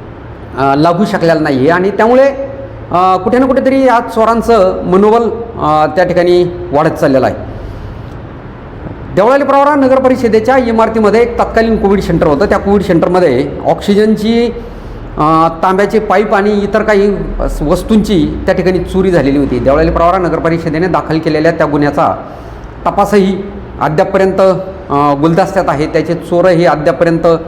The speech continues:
सापडू शकलेले नाही आहेत. देवळाली प्रवरासह, अ, संपूर्ण राहुरी तालुक्यामध्ये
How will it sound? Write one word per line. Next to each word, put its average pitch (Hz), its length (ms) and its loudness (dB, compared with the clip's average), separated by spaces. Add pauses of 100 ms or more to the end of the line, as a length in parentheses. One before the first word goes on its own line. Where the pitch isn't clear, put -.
(600)
सापडू 180 280 0
शकलेले 147 360 2
नाही 123 140 0
आहेत. 104 160 -2 (140)
देवळाली 190 260 2
प्रवरासह, 226 640 2 (840)
अ, 165 240 2
संपूर्ण 214 380 0 (460)
राहुरी 185 280 2
तालुक्यामध्ये 196 520 0